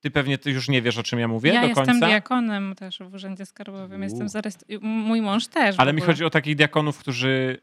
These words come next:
Speaker 2: Chyba.
Speaker 1: w sumie to ja też nie wiem do nich, o nich do końca dużo, tak żeby się teraz wypowiadać, kim oni są. Ale dobra, co to znaczy, że jesteś pastorem?
Speaker 2: Mhm.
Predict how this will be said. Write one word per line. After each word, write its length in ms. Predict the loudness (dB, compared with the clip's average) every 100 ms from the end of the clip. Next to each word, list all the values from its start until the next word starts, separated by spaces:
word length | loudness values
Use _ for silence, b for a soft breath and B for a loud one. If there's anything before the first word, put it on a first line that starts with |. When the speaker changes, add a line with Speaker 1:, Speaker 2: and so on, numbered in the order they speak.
| _ _
Speaker 2:
Chyba. 240 | -14 -12 -14 _ -20 _
Speaker 1:
w 60 | -10
sumie 220 | -6 -2
to 100 | 0
ja 80 | 0
też 160 | 0
nie 120 | 0
wiem 140 | 0 0
do 100 | -2
nich, 160 | -2 -6 -2
o 80 | -2
nich 160 | 0
do 100 | -2
końca 340 | -2 -2 0 -2
dużo, 600 | -2 -4 2 4 2 -2 _ _ _ _ _ _
tak 160 | -8 -6
żeby 200 | -4 -4
się 120 | -4
teraz 200 | -2 0
wypowiadać, 500 | 0 0 2 2 0
kim 180 | -4 -4
oni 140 | -4
są. 360 | -2 0 0 -2 -8 -2
Ale 200 | 0 2
dobra, 260 | 0 0
co 140 | -2 -4
to 100 | -2
znaczy, 260 | -2 -2
że 60 | -4
jesteś 260 | -10 -14 -12
pastorem? 600 | -12 -10 -8 -8 -10 -14 _ _ _ _ _ _ _ _ _ _ _ _ _ _ _ _ _ _ _ _ _ _ _ _ _ _ _ _ _ _ _ _ _ _ _ _ _ _ _ _ _ _ _ _ _ _ -20
Speaker 2:
Mhm. 480 | -18 -14 -10 -10